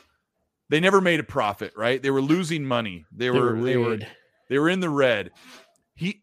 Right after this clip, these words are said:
Speaker 1: and then he gave me this little tidbit of, uh, information. I'm a huge fan of this service. I, I started subscribing a year ago. I use it
Speaker 2: Mm-hmm.
Speaker 1: every day. Spotify. Spotify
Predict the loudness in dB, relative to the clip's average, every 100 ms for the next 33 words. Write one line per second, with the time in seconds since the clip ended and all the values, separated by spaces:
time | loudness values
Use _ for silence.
0 | -4 -2 0 -2 -4 0 2 2 -2 -2
1 | -2 -2 -4 -6 -8 -8 -8 -6 -6 -6
2 | -6 -12 -12 -14 -14 -12 -10 -12 -14 _
3 | _ -14 -10 -6 -6 -6 -12 -14 -18 _
4 | _ -6 -6 -6 -10 -8 -8 -8 -6 0
5 | 0 0 -2 -6 -6 -6 -4 -6 -6 -10
6 | -16 _ 0 0 0 0 -2 -4 -4 -4
7 | -4 -8 -4 -2 -2 -4 0 0 2 4
8 | 4 2 -6 _ -8 -6 -4 -4 -2 4
9 | 4 2 -2 -2 -2 -4 -10 _ _ _
10 | _ _ -16 -4 4 4 4 0 -4 -4
11 | -6 -12 _ -8 0 2 2